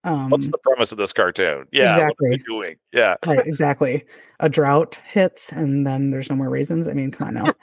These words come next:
Speaker 2: <laughs> Right, we have
Speaker 1: So
Speaker 2: to fight the drought. Yeah.
Speaker 1: Right, exactly, exactly.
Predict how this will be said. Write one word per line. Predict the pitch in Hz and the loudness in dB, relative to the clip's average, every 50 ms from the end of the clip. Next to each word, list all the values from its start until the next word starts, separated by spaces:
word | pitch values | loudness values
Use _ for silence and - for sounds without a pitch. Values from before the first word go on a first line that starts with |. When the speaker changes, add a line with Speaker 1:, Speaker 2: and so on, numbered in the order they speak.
| 466 - | -10 -8
Speaker 2:
<laughs> | - 415 - | -6 -4 0
Right, | - 165 151 117 | 2 2 4 4
we | 107 | 4
have | 107 | 2
Speaker 1:
So | 196 185 170 156 | 2 4 4 4
Speaker 2:
to | 151 147 | 2 2
fight | - - | 0 -4
the | 120 - _ _ | -8 -8 _ _
drought. | - 107 107 110 117 123 135 - - - - - 175 - | -2 2 4 4 4 2 0 -4 -8 -18 -16 -16 -2 0
Yeah. | 220 220 | 2 4
Speaker 1:
Right, | 190 165 151 147 | 4 4 2 0
exactly, | 170 156 156 160 143 143 - 147 127 123 139 135 - _ _ - | -2 0 2 2 2 2 0 0 -2 -2 -4 -8 -12 _ _ -8
exactly. | 156 147 156 147 139 135 - 139 127 131 151 - | -2 0 0 0 0 -2 -2 -4 -4 -4 -6 -8